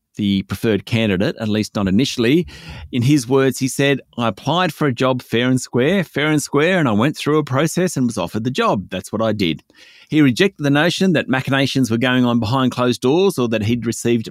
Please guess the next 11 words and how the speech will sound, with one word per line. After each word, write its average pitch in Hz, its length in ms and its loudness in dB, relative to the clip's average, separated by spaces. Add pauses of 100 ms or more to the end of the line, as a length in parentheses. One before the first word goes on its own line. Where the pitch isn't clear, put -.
preferential 113 600 -2
treatment 147 460 0 (400)
and 123 140 -4
said 147 420 -2 (160)
he's 101 220 -6
a 98 60 0
victim 131 440 -2 (100)
of 110 120 -10
a 110 80 0
messy 98 440 -2 (120)
process. - 640 -10